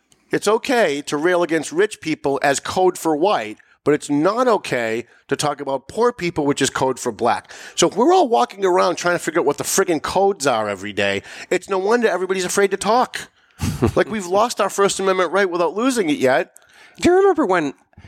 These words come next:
Speaker 2: when it used to be upper class, middle class, and lower class?
Speaker 1: Right.
Speaker 2: Do you remember that?
Speaker 1: Mm-hmm.
Speaker 2: All of a sudden, the words changed to working class.
Speaker 1: Right. Well,
Speaker 2: You couldn't say lower class
Speaker 1: well,
Speaker 2: anymore.
Speaker 1: it's like when Democrats talk about women's health. They're not talking about
Speaker 2: Yeah.
Speaker 1: women's health. They're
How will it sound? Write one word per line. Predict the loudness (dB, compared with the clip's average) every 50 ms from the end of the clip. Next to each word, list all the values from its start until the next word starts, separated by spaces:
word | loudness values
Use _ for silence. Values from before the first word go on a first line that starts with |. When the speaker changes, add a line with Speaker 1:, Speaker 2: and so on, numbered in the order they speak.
| -20 -20 -20 _ _
Speaker 2:
when | 0 0 0 2
it | 0 -2
used | -4 -4 -4 -2
to | -2 0
be | 0 0 0 0
upper | -2 -2 -2 -4 -6
class, | -6 -4 -2 0 0 0 -2 -2 -4
middle | -2 0 0 0 0
class, | -2 -2 0 0 0 0 -2
and | -4 -2
lower | 0 0 0 0 -2 -4
class? | -2 -2 -2 -2 -2 -2 0
Speaker 1:
Right. | 0 2 0 0 -4
Speaker 2:
Do | -8 -6
you | -2
remember | -2 0 2 2
that? | 2 2 2 2
Speaker 1:
Mm-hmm. | 2 2 2 2 0 0 -2 -2
Speaker 2:
All | -2 -2 0 0 0 0
of | 2 2
a | 2
sudden, | 2 2 2 2 2 2 0 -6 -2 -2
the | -2 0
words | 2 4 4 4 2 0 -4
changed | -4 -2 0 2 2 0 0 -2 -4
to | 0 0 2 2 2 0 -4 -8
working | -4 0 0 2 0 0 -2 -6 -6 -6
class. | -6 -4 -2 -2 -2 -4 -6 -10 -4 0
Speaker 1:
Right. | 0 0 0 2
Well, | 2 2 2
Speaker 2:
You | 2
couldn't | 2 0 -2 -2
say | 0 0 0 2
lower | 2 0 0 0 -2
class | -2 -2 -2 0 2 2
Speaker 1:
well, | 2 2
Speaker 2:
anymore. | 2 -2 -4 -6 -6 -2 -2
Speaker 1:
it's | -2 0 2
like | 0 0 2
when | 0 -2 0
Democrats | 0 0 0 0 0 0 0 0 0 0
talk | -2 -4 -4 -4 -4
about | -4 -4 -4 2
women's | 2 2 4 4 2 0 0
health. | -2 0 0 -2 -2 -6 -8
They're | -6 -4
not | -4 0 2
talking | 2 0 0
about | 0 -2 -2
Speaker 2:
Yeah. | 0
Speaker 1:
women's | 0 0 0 0 0 0
health. | -2 -2
They're | 0